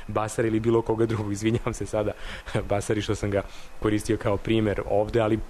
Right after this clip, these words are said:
prosto to, to je ta vrsta, ta vrsta apsurda da se i, e, književnost, odnosno, a, a, a, književne večeri ili, ali paralelno bilo koja druga kulturna oblast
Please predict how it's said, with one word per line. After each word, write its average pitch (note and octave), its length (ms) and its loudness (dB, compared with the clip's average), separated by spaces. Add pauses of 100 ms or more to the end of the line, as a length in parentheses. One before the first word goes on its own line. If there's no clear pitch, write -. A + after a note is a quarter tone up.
(100)
prosto B2 320 0 (580)
to, B2 140 0
to - 120 -2
je A2 40 2
ta A2+ 160 0
vrsta, A2 440 -2 (120)
ta A2 80 0
vrsta G2+ 420 -2
apsurda A#2 420 -2 (440)
da G2+ 100 0
se G2 420 -2 (120)
i, G#2+ 400 -2
e, F#2 360 0 (840)
književnost, A2 600 0
odnosno, G2 440 -2 (380)
a, F#2 100 -2
a, F2+ 420 2
a, F#2 680 -4 (220)
književne A2+ 360 0
večeri A2+ 400 -2
ili, G2 220 -4 (300)
ali - 160 -6 (260)
paralelno G#2+ 380 0 (120)
bilo A#2+ 200 2
koja B2 300 0
druga A#2 400 0
kulturna G#2+ 480 -4
oblast G#2+ 380 0